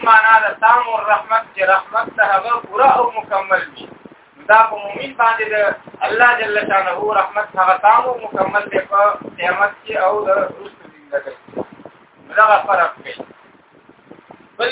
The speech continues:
بسم الله کې د ترکیب خبره ده. نو تاسو ویل چې بسم الله کې دا با حرف جر، اسم دا مضاف، لفظ د الله موصوف، الرحمن دا صفت اول،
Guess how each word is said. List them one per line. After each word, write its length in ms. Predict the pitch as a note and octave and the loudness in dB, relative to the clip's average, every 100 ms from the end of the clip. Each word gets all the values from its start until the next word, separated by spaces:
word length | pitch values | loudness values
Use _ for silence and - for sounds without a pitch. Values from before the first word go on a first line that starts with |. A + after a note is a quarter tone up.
| C4 | -6
بسم 220 | B3 - G#3+ | -12 -12 -2
الله 200 | A#3 B3 A3+ | 2 2 0
کې 60 | |
د 140 | G#3 G3+ | -6 -4
ترکیب 360 | G#3 - B3 A#3 | -6 -6 -10 -4
خبره 300 | G#3+ G#3+ G3+ F3 | -2 2 2 2
ده. 140 | D3 - _ _ - - | -2 -6 _ _ -14 -14
نو 80 | - C#3 | -10 2
تاسو 360 | G#3+ A3+ A3+ | 4 4 0
ویل 200 | A#3+ B3 - | -4 -4 -8
چې 60 | G#3 | -14
بسم 220 | G#3 - G3 | -14 -10 -6
الله 260 | G#3 A3 A3+ | 2 4 4
کې 80 | G#3+ | 2
دا 120 | G3 F#3+ | 4 4
با 140 | G3+ G#3+ | 4 2
حرف 220 | G3+ F#3+ E3+ G3+ | 0 -4 -10 -2
جر، 180 | A#3+ A#3+ - - _ _ _ | 0 0 -8 -20 _ _ _
اسم 300 | A3 A3 B3 A#3 | -10 -2 -2 2
دا 120 | G#3 G3 F#3 | 4 4 2
مضاف، 400 | F#3 A3 A#3 - - - - _ - | 0 4 4 4 -4 -14 -18 _ -2
لفظ 360 | A3 A#3 B3+ A#3+ | 0 2 -2 -2
د 40 | A3+ G#3 | -2 -2
الله 300 | G3+ G#3 G3 F#3 | 0 4 4 0
موصوف، 460 | F3 - - G3+ - - - _ - - | -14 -18 -6 -6 -6 -12 -20 _ -12 0
الرحمن 560 | F#3+ G#3+ G#3+ - A#3 - | 4 6 4 2 -2 0
دا 120 | A3 G#3+ G#3+ | 2 2 0
صفت 300 | - G#3+ G#3+ F#3 F#3 | -6 -4 -4 -8 -8
اول، 380 | F#3 G#3 A#3+ | -4 -2 -4